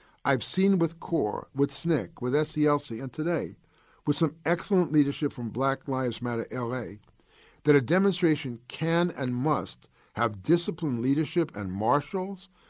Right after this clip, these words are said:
to enforce the laws of engagement. We can get to the complex how and when question of tactics at a later point, but here is my conclusion. The challenge for each of us now is to question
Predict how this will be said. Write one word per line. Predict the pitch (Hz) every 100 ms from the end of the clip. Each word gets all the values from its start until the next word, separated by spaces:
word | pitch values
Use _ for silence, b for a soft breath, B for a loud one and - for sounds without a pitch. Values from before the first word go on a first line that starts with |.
| b -
to | 143
enforce | 123 - 175 180 190
the | - 117
laws | 113 135 139 131
of | 131
engagement. | 127 110 123 117 104 87 - b b b b
We | - 180
can | 277
get | 220 202
to | 190
the | 151
complex | 147 135 - 143 -
how | - 156 156 139
and | 127 120
when | 135 127 113 -
question | 127 127 - 120
of | 113
tactics | 127 127 - 147 - - b b b
at | 127
a |
later | 117 127 135 131
point, | 131 123 117
but | 101
here | 92 151 151 147
is | -
my | 120 117
conclusion. | - 107 113 120 107 87 - _ _ _ _ _ _ b b b b b -
The | -
challenge | - 120 123 143 -
for | - -
each | 165 160
of | 131
us | 117 113 -
now | 104 98 104 104 _ _ _ _ -
is | -
to | -
question | - 123 120 - 151 143 135